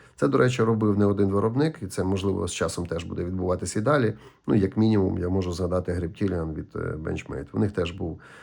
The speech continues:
м, модель була з шпеником, а була модель Griptilian з отвором. І, відповідно, вони мусили платити за, за використання цього винаходу.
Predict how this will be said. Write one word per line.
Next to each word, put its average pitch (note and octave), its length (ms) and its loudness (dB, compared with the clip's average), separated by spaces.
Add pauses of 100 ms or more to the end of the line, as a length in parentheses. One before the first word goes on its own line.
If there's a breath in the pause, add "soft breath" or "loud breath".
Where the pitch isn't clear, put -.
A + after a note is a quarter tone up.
(360 loud breath)
м, - 60 -6 (260)
модель G2 340 4
була F2+ 280 0
з - 40 -2
шпеником, B2+ 640 0 (320 loud breath)
а F2 300 0
була G#2 360 0
модель F#2 360 0
Griptilian F2+ 720 -2
з E2+ 140 -6
отвором. F2+ 640 -4
І, D#3+ 260 -2
відповідно, F#2 500 -2
вони F2+ 360 -4 (340)
мусили F2 400 -6
платити D#2+ 480 -8
за, D#2+ 260 -12 (520)
за E2+ 220 -12
використання F2+ 640 -6
цього F2 360 -6 (340 loud breath)
винаходу. F#2+ 640 2